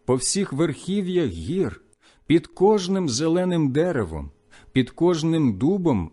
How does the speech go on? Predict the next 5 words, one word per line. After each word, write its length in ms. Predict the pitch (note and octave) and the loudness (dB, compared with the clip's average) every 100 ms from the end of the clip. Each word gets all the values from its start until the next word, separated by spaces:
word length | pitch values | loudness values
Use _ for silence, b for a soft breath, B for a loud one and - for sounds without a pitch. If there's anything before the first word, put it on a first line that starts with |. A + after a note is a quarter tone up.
| - | -10
рясним, 680 | B2+ C3 B2 - C#3 G2+ C#2+ - _ _ _ _ - | -6 -4 -4 -2 -2 -2 -6 -14 _ _ _ _ -10
скрізь, 680 | - - B2+ G#2+ - - _ _ _ _ _ | -8 -6 -4 -4 -6 -16 _ _ _ _ _
де 280 | E2+ E2 D#3+ | -10 0 2
вони 300 | E3 E3+ E3 | 2 0 0
палили 640 | C3 A2+ D3 G#3+ E3+ G2+ | 0 -2 0 0 0 -4